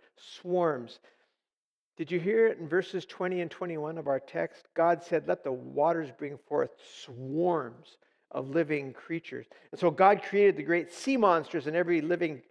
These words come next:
creature that moves of every kind with which the waters swarm, and every winged bird of every kind. See the abundance?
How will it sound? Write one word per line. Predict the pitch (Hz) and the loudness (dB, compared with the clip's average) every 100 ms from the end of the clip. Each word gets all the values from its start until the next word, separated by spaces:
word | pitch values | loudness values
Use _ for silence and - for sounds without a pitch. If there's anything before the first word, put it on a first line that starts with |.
| _ | _
creature | - 196 - 160 | -8 -8 -6 -4
that | 135 127 139 | -2 -2 -2
moves | 156 185 170 | 0 2 2
of | 139 | 0
every | 156 151 | -2 -4
kind | - 160 160 139 131 _ _ _ | -8 -8 -8 -8 -14 _ _ _
with | 147 139 | -10 -4
which | 160 - | -4 -2
the | 139 | 0
waters | 147 151 143 131 - - - | 4 4 2 -4 -12 -20 -20
swarm, | - 135 151 170 170 156 131 123 - | -10 -4 2 4 6 6 2 -10 -12
and | 143 | -8
every | 156 151 | -4 -4
winged | 135 147 165 151 135 131 135 | -4 -2 -2 -2 -12 -16 -12
bird | - 156 151 | -2 0 0
of | 139 | -2
every | 135 135 | -6 -10
kind. | - 147 135 127 _ _ | -10 -10 -10 -14 _ _
See | - | -2
the | 311 285 | 4 4
abundance? | 127 151 170 214 269 - - - | 6 4 4 2 -2 -10 -20 -20